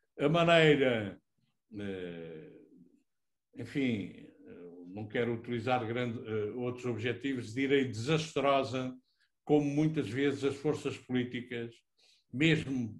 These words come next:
as progressistas, tratam os militares de Abril. Eu não quero, eh, eh, eu acho que neste proce-, processo todo, e disse-o muitas vezes ao, ao Mário Soares, que foi um homem que foi importante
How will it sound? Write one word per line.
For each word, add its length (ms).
as 160
progressistas, 880
tratam 680
os 200
militares 420
de 60
Abril. 440
Eu 120
não 140
quero, 600
eh, 220
eh, 340
eu 160
acho 380
que 300
neste 440
proce-, 460
processo 560
todo, 460
e 100
disse-o 420
muitas 360
vezes 540
ao, 80
ao 280
Mário 280
Soares, 420
que 120
foi 140
um 140
homem 420
que 80
foi 140
importante 880